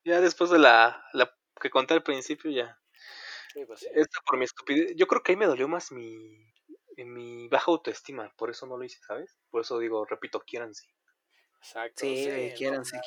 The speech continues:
Speaker 2: final
Speaker 3: quiéranse.
Speaker 2: de cuentas, eh, pues no importa, al final le vas a gustar por una cosa o por otra, ¿no? O sea, no siempre es por el físico,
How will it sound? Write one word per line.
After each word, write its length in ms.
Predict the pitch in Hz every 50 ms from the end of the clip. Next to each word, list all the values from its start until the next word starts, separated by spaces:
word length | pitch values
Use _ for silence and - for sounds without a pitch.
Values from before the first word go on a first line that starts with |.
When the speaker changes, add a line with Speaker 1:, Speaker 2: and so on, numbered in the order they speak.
| 135 131
Speaker 2:
final 140 | 131 190 -
Speaker 3:
quiéranse. 40 | -
Speaker 2:
de 80 | -
cuentas, 360 | - 196 196 - 208 196 185 - _ _ _ - _ _ - - _ _ _
eh, 840 | - 127 123 120 120 120 120 117 117 117 117 117 113 113 113 113 110 _
pues 140 | - 147 139
no 160 | 160 185 214 226
importa, 400 | - - 214 208 208 - 175 160
al 100 | 151 143
final 1000 | - 156 160 170 175 175 170 170 165 156 143 135 131 127 123 120 120 117 117
le 120 | 123 131 135
vas 180 | 160 175 -
a 60 | 208 170
gustar 380 | 143 131 117 - 151 160 156
por 160 | - 143 127
una 180 | 139 151 151 139
cosa 260 | - 139 143 135 139 135
o 60 | _
por 140 | - 107 104
otra, 360 | 107 117 - - 101 98 98
¿no? 160 | 101 113 143 156
O 40 | 147
sea, 100 | - 117
no 200 | 120 127 131 123
siempre 260 | - - 127 - 131
es 80 | - _
por 160 | - 120 101
el 60 | -
físico, 560 | _ - 113 110 120 110 _ - - - _